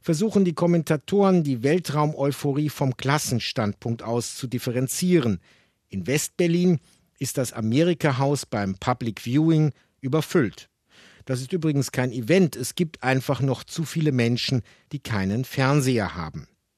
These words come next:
Auf der Erde, davon erzählt unsere heutige Folge,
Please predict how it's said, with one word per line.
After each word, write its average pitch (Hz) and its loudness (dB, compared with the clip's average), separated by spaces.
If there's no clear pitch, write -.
Auf - -6
der 107 -4
Erde, 185 4
davon 160 0
erzählt 175 0
unsere 139 -2
heutige 139 0
Folge, 156 2